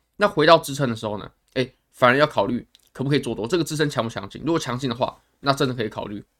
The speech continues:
那如果说在熊市的话，就相反了。所以在日线的多头走势当中呢，我个人是不会去做空的。要我做空的话，可以，除非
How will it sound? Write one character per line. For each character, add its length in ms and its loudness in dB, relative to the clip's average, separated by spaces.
那 120 2
如 100 4
果 80 4
说 120 2
在 80 8
熊 240 0
市 120 -6
的 60 -2
话， 120 6
就 100 -2
相 240 -4
反 220 -12
了。 100 -14
所 100 2
以 240 0
在 180 6
日 200 2
线 180 4
的 80 0
多 200 -2
头 140 -2
走 180 -4
势 100 -4
当 180 -2
中 140 -8
呢， 80 -8
我 100 -4
个 140 -4
人 80 0
是 80 -2
不 160 -6
会 100 4
去 120 -4
做 180 -4
空 240 -12
的。 100 -12
要 160 8
我 160 -2
做 240 2
空 180 0
的 60 -4
话， 160 2
可 180 -6
以， 160 -6
除 200 -4
非 260 2